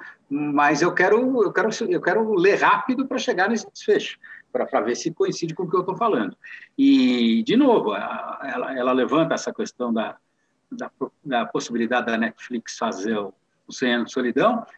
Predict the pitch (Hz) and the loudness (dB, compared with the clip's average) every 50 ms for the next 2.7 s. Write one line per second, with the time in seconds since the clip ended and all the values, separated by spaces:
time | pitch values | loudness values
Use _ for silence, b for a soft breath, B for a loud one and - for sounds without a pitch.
0 | B B - 120 127 139 160 156 151 151 160 165 208 208 202 220 240 240 240 240 | B B -4 -2 0 2 4 4 4 4 4 4 4 2 2 2 0 0 2 2
1 | 233 226 214 202 175 156 135 127 - - 139 - - 220 226 175 190 226 214 170 | 2 2 2 4 4 2 2 0 0 -2 -2 -2 0 -2 0 2 2 0 0 0
2 | - - - - 160 170 - - - - - _ _ | -2 -4 -2 0 -2 -2 -4 -6 -14 -18 -18 _ _